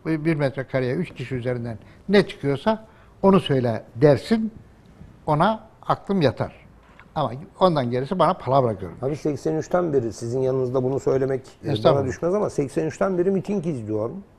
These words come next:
Speaker 1: Evet.
Speaker 2: Maltepe'de beş buçuk milyon insanın olması mümkün değil.
Speaker 1: Hah, beni dediğimi söylüyorsan Allah razı olsun.
Speaker 2: Mümkün değil ya.
Speaker 1: Mümkün değil. Salla sallayabildiğin kadar.
Speaker 2: Ve
Speaker 1: Anladın
Speaker 2: ondan
Speaker 1: mı?
Speaker 2: sonra o kadar insan geldi, niye kaybettik? E, yoktu o kadar insan.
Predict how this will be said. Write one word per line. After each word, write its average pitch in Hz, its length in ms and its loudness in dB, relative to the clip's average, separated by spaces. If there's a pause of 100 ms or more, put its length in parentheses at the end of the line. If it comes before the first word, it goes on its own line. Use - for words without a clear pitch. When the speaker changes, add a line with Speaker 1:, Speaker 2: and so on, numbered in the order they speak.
Speaker 1:
Evet. 143 180 0 (1700)
Speaker 2:
Maltepe'de 101 760 -6
beş 131 220 -2
buçuk - 260 -18
milyon 123 320 -4
insanın 127 380 -6
olması 101 400 -8
mümkün 123 360 -6
değil. 82 280 -18
Speaker 1:
Hah, 180 120 2 (160)
beni 185 380 2
dediğimi 190 320 4
söylüyorsan 202 420 0
Allah 190 200 6
razı 185 280 8
olsun. 196 180 4
Speaker 2:
Mümkün 285 340 6
değil 277 280 6
ya. 214 180 -4 (160)
Speaker 1:
Mümkün 196 420 2
değil. 135 160 0 (380)
Salla 247 340 8
sallayabildiğin 208 640 6
kadar. 151 160 4
Speaker 2:
Ve 196 40 10
Speaker 1:
Anladın 269 220 10
Speaker 2:
ondan 277 200 8
Speaker 1:
mı? 233 80 6
Speaker 2:
sonra 254 400 8 (180)
o 240 160 8
kadar 262 240 10
insan 240 400 4
geldi, 240 320 2
niye 247 240 4
kaybettik? 139 540 2 (200)
E, 135 60 -4
yoktu 220 420 2
o 262 120 2
kadar 214 220 -2
insan. 196 340 -6